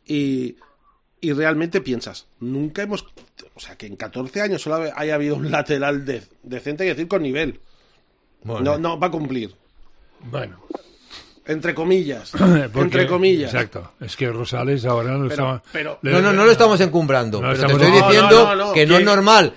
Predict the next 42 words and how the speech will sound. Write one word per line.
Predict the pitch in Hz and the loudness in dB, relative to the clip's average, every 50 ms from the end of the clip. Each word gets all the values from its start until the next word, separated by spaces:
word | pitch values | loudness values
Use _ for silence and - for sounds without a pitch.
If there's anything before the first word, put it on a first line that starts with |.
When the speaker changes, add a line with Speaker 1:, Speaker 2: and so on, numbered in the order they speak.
| - _ | -10 _
Speaker 2:
que | - | -4
Speaker 3:
que | - 147 139 127 131 | -2 -2 0 2 2
Speaker 2:
tú | 175 | 2
no | 185 208 | 2 4
Speaker 3:
sí. | 196 | 2
Speaker 2:
te | 202 190 | 2 2
quieras | 180 196 190 185 160 | 4 4 4 4 4
gastar | 180 175 139 - 196 202 196 165 113 - - _ _ _ - | 4 2 2 4 6 6 6 6 4 0 -8 _ _ _ -6
un | - 165 185 185 | -2 0 2 2
millón | 185 185 180 190 196 190 | 2 4 4 4 4 2
en | 185 180 | 2 0
Rosales, | 165 165 - - 185 196 196 185 196 226 226 - - _ _ _ | 0 -2 2 4 4 6 6 6 4 4 2 -2 -6 _ _ _
te | - 139 139 | 0 2 4
gastes | 147 175 180 180 196 185 156 | 4 4 4 4 2 4 4
dinero | 180 180 190 202 190 185 | 4 4 4 4 4 2
en | 170 | 2
Iturraspe, | 151 127 147 147 156 185 196 - - - 180 196 | 0 -2 0 2 4 4 2 2 2 0 2 2
Speaker 3:
Yo | 226 | 2
lo | 120 123 | 0 -2
entiendo, | 120 107 117 120 120 | -4 -4 -4 -2 0
Speaker 2:
por | 127 139 139 | 0 0 0
ejemplo, | 135 - 175 196 202 147 147 202 | 2 2 2 0 2 2 4 4
Speaker 3:
está | 214 170 | 4 4
bien. | 156 | 4
Speaker 2:
o | 156 | 2
en | 147 135 | 2 2
Bernardo, | 139 135 135 156 180 196 196 180 190 202 233 233 - - - _ _ - | 0 0 2 2 2 2 4 4 4 4 4 2 -2 -10 -20 _ _ -4
cuando | 135 143 139 139 135 139 135 135 - - - - - | -2 -2 0 0 2 2 2 0 -2 -4 -10 -18 -8
tienes | - 156 165 185 190 175 | -4 -2 -2 0 0 0
a | 190 180 | 0 0
Javi | 160 180 175 175 175 | 2 2 4 4 4
López, | 185 202 202 160 185 196 220 220 220 - - | 4 2 2 2 0 0 0 0 -2 -4 -4
a | 143 143 - | -4 -2 0
Pipa | - 196 208 175 151 202 208 226 240 220 156 | 0 -2 -2 0 2 4 4 4 4 0 0
y | 143 | 0
a | 151 147 | 0 0
Víctor | 160 170 160 185 180 175 | 0 0 0 2 2 4
Gómez | 175 196 196 220 - | 4 4 4 2 2
que | 185 175 | 2 0
salía | - 165 151 156 175 185 180 | 0 0 2 2 4 4 2
del | 170 147 | 2 2
cascarón. | 170 151 - - 156 165 220 233 196 123 95 | 0 -2 -2 -2 0 0 2 0 0 -2 -6